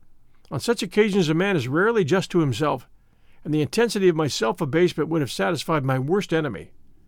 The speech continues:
It didn't console me that the futility of it all was not my blame. I was looking for excuses. It was the facts that cried out against me, and on the facts I'd been an idiotic failure.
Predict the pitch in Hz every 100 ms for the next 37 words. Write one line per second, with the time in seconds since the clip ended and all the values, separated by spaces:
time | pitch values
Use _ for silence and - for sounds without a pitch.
0 | - - - - - _ _ - 160 285
1 | 277 269 185 226 214 160 135 147 143 -
2 | 151 226 226 156 135 135 147 147 123 185
3 | 190 143 113 143 139 117 87 - - -
4 | - - - - - - - - - -
5 | 151 127 185 269 190 147 151 - - 185
6 | - 117 - - - - - - - -
7 | 165 143 143 - 214 226 - 135 - 185
8 | 165 143 123 180 - - 127 - - -
9 | - - - 185 233 208 175 143 - 147
10 | 131 156 156 - 240 202 180 156 101 -
11 | 175 156 117 104 -